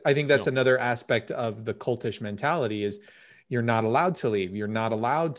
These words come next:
Speaker 1: to live your life. You're not allowed to have friends that are outside of the cult.
Speaker 2: Yeah, and even if it's not, you're, you're physically being held against your will,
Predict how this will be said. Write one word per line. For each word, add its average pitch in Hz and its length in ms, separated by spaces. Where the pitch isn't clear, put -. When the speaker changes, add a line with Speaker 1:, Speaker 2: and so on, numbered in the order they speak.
Speaker 1:
to 107 300
live 127 280
your 110 160
life. 98 420
You're 110 160
not 120 100
allowed 120 400
to 135 100
have 107 320
friends 104 480
that 107 180
are 104 100
outside 104 480
of 92 80
the 95 80
cult. - 420
Speaker 2:
Yeah, 143 300
and 135 220
even 175 320
if 185 180
it's 160 280
not, 135 420
you're, 127 360
you're 113 320
physically 165 1200
being 127 420
held 120 480
against 113 500
your 110 260
will, 98 580